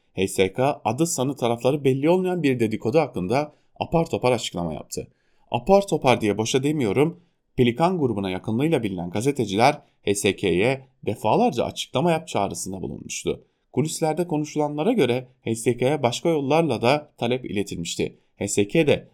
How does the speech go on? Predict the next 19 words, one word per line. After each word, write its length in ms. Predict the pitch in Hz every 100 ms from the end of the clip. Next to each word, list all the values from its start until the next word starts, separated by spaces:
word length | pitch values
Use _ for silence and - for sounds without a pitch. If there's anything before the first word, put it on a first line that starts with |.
| -
yine 220 | 165 202
isim 360 | 107 139 113
vermeden 640 | 113 151 131 98 101 127 - -
bahsedilen 540 | 170 - 131 104 92
iddiaları 480 | 90 107 101 92 98
içeren 420 | - - 110 151
bir 80 | 123
şikayet 480 | 113 - - 131 139
dilekçesi 440 | 113 95 104 -
kurulumuza 720 | - 117 107 101 98 131 147 - _ _
başsavcılıklar 760 | - 175 - 117 90 82 87 80
aracılığı 480 | 98 104 107 120
ile 340 | 139 196 78 - _ -
veya 240 | 117 92
başka 320 | 95 - 156
bir 80 | 151
yolla 260 | 120 95 135
gönderilmedi" 720 | 135 123 120 117 98 90 98
diyordu. 440 | 95 - - -